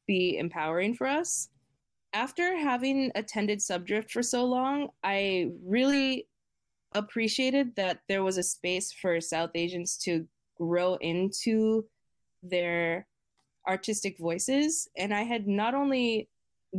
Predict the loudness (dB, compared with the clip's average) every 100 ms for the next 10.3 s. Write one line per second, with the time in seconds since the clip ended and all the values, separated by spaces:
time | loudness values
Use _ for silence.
0 | -2 0 0 -4 -4 -2 0 0 0 -2
1 | -4 -2 2 4 2 0 0 0 -2 -2
2 | 0 0 0 -2 -2 0 2 2 0 0
3 | 0 0 -2 0 0 -2 -2 -6 -2 -2
4 | 0 0 -2 -6 _ _ _ _ _ -2
5 | 0 -2 -4 -2 -2 0 -2 0 0 0
6 | -2 -4 0 2 2 0 -2 -10 _ _
7 | _ -4 0 2 2 2 0 -2 -8 _
8 | _ _ _ _ _ _ _ _ -20 _
9 | -2 -2 0 0 2 4 2 2 0 0
10 | 0 -2